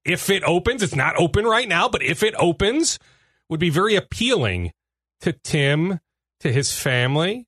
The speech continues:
There's some scuttlebutt about some ability for him to be able to get out from his five-year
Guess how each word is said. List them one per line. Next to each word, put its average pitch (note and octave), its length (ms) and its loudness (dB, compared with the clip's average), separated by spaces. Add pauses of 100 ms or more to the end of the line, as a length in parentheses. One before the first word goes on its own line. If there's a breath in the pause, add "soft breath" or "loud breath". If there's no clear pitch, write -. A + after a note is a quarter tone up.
There's F3 140 -6
some E3 100 -4
scuttlebutt F3 540 -2
about E3 400 0 (240)
some F3+ 160 -2
ability E3+ 400 2
for E3 160 -2
him D#3 140 2
to D#3+ 60 0
be D3+ 100 0
able D#3+ 120 -2
to C#3 60 0
get A#2+ 240 0
out C3+ 280 0 (340)
from F3+ 160 -2
his F3 160 0
five-year F3 760 0